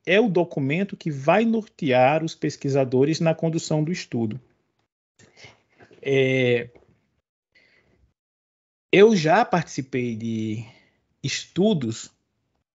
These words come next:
que ele não tinha, ah, um projeto por trás. Era coisa do tipo, "Tá vendo aquilo ali? Faça."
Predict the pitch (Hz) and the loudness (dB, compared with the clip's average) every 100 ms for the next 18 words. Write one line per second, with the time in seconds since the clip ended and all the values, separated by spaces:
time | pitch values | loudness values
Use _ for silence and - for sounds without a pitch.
0 | _ _ _ _ _ _ _ - 233 160 | _ _ _ _ _ _ _ -6 0 2
1 | 156 170 214 214 196 - 156 160 180 202 | 2 0 0 0 -2 -4 -6 -4 -4 -4
2 | 214 - _ _ _ _ _ _ _ _ | -8 -12 _ _ _ _ _ _ _ _
3 | _ _ 139 143 147 143 143 131 160 160 | _ _ -6 -2 0 2 2 0 -2 -2
4 | 214 202 110 147 220 - - 110 107 113 | 2 2 2 0 0 -4 -14 -12 -6 -2
5 | 101 117 - _ _ _ _ _ _ _ | -2 -4 -16 _ _ _ _ _ _ _
6 | - _ _ - 131 135 131 131 131 147 | -20 _ _ -2 2 2 2 2 2 2
7 | 156 196 196 151 - 113 - _ _ _ | -2 0 2 2 0 -4 -4 _ _ _
8 | _ - 175 247 220 165 147 180 202 135 | _ -2 0 2 2 2 0 2 2 0
9 | - _ _ - - 190 127 - - 127 | -6 _ _ -12 0 0 0 -12 -14 -14